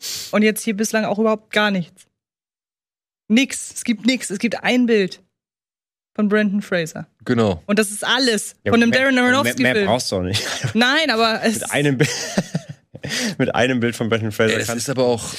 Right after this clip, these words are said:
Speaker 2: ich meine, der hatte ja, der hatte ja noch schon bei dem Steven Soderbergh-Film mitgespielt, wo es um dieses Auto ging, beziehungsweise um diese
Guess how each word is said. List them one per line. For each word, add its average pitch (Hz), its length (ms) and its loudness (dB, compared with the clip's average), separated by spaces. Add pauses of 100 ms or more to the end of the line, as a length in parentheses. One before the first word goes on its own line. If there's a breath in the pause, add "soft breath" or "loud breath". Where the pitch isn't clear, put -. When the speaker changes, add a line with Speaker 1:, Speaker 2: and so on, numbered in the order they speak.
(100)
Speaker 2:
ich 107 120 -4
meine, 127 160 2
der 120 100 2
hatte 143 200 -2
ja, 135 520 2
der 107 220 0
hatte 123 180 0
ja 127 120 2
noch 120 180 0
schon 120 480 -2
bei 107 180 4
dem 101 180 0
Steven 110 260 -4
Soderbergh-Film 123 680 -2
mitgespielt, 117 580 -4
wo 104 100 -2
es 101 100 -4
um 104 160 -4
dieses 98 340 -6
Auto 113 440 0
ging, 107 240 -2
beziehungsweise 101 840 -2 (380)
um 98 160 -2
diese 90 460 0